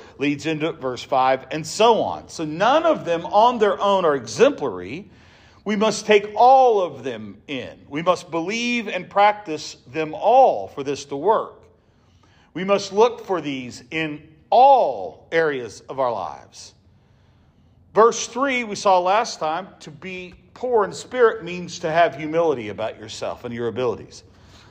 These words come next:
to be humble, because you've been humbled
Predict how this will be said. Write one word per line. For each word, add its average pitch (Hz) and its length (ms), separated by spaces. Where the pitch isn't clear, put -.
to - 100
be 151 100
humble, 160 480
because 175 340
you've 202 140
been 285 200
humbled 131 460